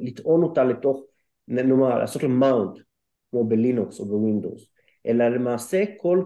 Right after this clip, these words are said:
קובץ, או, הוא נחשב כאובייקט, ואנחנו מתייחסים אליו בצורה נפרדת. אנחנו למעשה לא מתחברים אליו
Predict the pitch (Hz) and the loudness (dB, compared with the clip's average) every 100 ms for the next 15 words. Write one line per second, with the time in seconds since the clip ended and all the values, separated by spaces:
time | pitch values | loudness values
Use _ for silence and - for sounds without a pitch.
0 | - 156 139 143 - - 110 101 117 127 | 0 0 0 -2 -8 -10 -4 -4 -2 -2
1 | 135 - 175 - 180 175 208 190 - _ | -2 0 -4 0 -2 0 -2 -2 -8 _
2 | _ _ _ 123 135 135 139 135 120 120 | _ _ _ 0 0 2 0 0 -4 -2
3 | 180 185 175 131 - 127 139 151 - 196 | 2 2 2 -2 -8 -2 -2 -4 -4 -4
4 | 202 160 - _ _ _ _ _ _ 117 | -4 -8 -14 _ _ _ _ _ _ -6
5 | 120 131 127 127 120 - 160 165 147 151 | -2 0 0 0 -2 0 2 2 2 2
6 | 185 - 143 135 151 151 147 | 0 -2 -4 -2 0 0 0